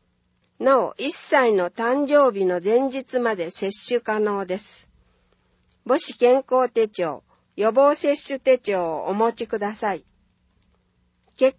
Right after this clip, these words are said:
核検診、区役所二階、予約不要です。受付日時、五月十六日月曜日、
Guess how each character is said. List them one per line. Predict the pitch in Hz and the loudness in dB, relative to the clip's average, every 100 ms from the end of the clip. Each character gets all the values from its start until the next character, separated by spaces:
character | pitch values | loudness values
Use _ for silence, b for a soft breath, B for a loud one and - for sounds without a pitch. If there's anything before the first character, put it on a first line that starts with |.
| - | -6
核 | 294 - 285 | -8 -6 -2
検 | 277 247 220 | 2 2 0
診、 | - 151 - _ _ _ _ _ _ | -6 -10 -10 _ _ _ _ _ _
区 | - | -4
役 | 294 311 - | -2 -2 -4
所 | - 220 | -6 0
二 | 185 185 | 0 0
階、 | - 165 156 - _ _ _ | -4 -8 -8 -14 _ _ _
予 | 208 | 0
約 | 240 254 - | 0 0 -8
不 | 240 233 | -8 -4
要 | 214 202 | -2 -4
で | 185 214 | -6 -8
す。 | - - _ _ _ _ _ _ _ | -12 -20 _ _ _ _ _ _ _
受 | 214 - 302 | -10 -4 -4
付 | - - 285 | -4 -2 0
日 | 254 247 196 165 | 0 -2 -4 -8
時、 | 147 - _ _ - | -10 -16 _ _ 0
五 | 262 | 2
月 | 294 254 - 185 | 2 0 -4 -4
十 | 208 240 | 0 2
六 | 247 240 226 | 2 0 -2
日 | 220 214 220 | -2 -4 -4
月 | 208 208 - 240 | -4 -4 -6 0
曜 | 240 185 160 | 2 2 -2
日、 | 139 | -10